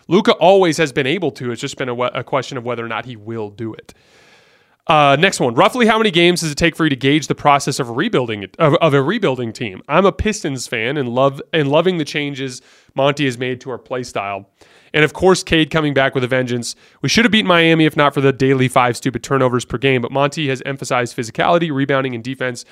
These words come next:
combined with more ball movement, less standing around off ball. Ivy coming off the bench, I don't like with, uh, with Bogdanovich injured. We need a spark off the bench, plus his defense is terrible. But I'm confident when Bogey comes back and him learning to use his physical gifts on D, he'll at least be able to be a neutral defender and join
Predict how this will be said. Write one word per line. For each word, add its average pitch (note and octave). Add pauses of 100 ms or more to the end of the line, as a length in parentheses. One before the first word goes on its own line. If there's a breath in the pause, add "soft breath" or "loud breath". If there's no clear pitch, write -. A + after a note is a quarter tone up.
(260 soft breath)
combined C3
with A#2
more F#3
ball F#3+
movement, F3 (180)
less C#3+
standing D3+
around C3+
off C3
ball. A2+ (380 soft breath)
Ivy F#3
coming F#3
off F3
the E3
bench, D#3+
I D#3+
don't D3
like C#3
with, C#3
uh, B2+
with D3
Bogdanovich C#3
injured. C#3
We C3
need B2+
a A#2
spark C3+
off B2+
the B2+
bench, B2
plus B2
his A#2
defense B2
is A2+
terrible. D3+ (220 loud breath)
But C#3+
I'm D#3+
confident G#3+
when C#3
Bogey E3
comes D#3+
back C3 (220 soft breath)
and A2+
him D3+
learning C#3+
to B2+
use C3
his B2
physical C3
gifts B2
on A#2
D, B2+ (200 soft breath)
he'll B2
at A2+
least B2
be B2+
able A#2+
to A#2
be A2+
a G#2+
neutral A2+
defender G#2
and A2
join G2+